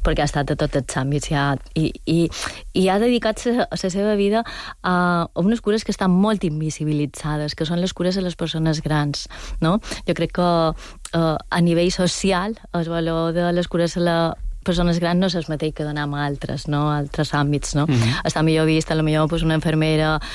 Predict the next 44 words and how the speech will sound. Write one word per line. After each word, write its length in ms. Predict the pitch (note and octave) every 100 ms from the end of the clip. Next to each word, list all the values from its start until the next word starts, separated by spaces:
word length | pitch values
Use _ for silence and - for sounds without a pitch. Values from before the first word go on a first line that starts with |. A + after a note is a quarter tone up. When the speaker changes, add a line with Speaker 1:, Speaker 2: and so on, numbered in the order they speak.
| - -
Speaker 1:
eh, 500 | E3+ E3+ E3 D#3 D#3 D3+
que 220 | E3 D#3
fa 180 | E3+ D#3
feina 540 | E3 E3 D#3+ D#3 D#3
a 40 | D#3
un 80 | D#3+
puesto 320 | E3+ - D#3+
més 200 | D#3 D#3
tecnificat, 760 | - D#3+ D#3+ - D3 - D3+ D3+
no? 280 | D3+ D3 D3+
Una 140 | D#3 D3+
uci, 560 | D#3 - - D3+ D3+ D3 - - - - -
i, 640 | F3+ E3+ E3 D#3 D#3 D3+
i 40 | D#3+
és 100 | -
veritat 220 | E3+ F3
que 60 |
en 60 | E3
l'àmbit 260 | D#3+ E3 E3
residencial 580 | D#3+ D#3 D#3 D#3 D#3
i 40 | D#3
en 80 | D3+
l'àmbit 300 | D3 D3+ D3
de 180 | D3+
sociosanitari 880 | C#3 F#3+ E3 D#3+ D3+ D3+ D3 D3 D#3 D#3 - - -
no 120 | F3+
li 80 | E3
donem 360 | D3+ D#3 D#3
el 100 | D#3
mateix 280 | D#3+ C#3+ D3
valor, 320 | C#3 C#3 C#3 -
i 120 | D#3+
per 140 | D#3 D3+
això 200 | D3+ D3+
jo 100 | D3+
crec 140 | E3
que 60 | E3
aquest 160 | - D3
premi 220 | D3+ D3+
també 240 | D3+ D3+ D3+
és 100 | C#3+
molt 240 | D3 C3+
important, 580 | D3 C3+ C3+ - B2+ C3+
no? 160 | C3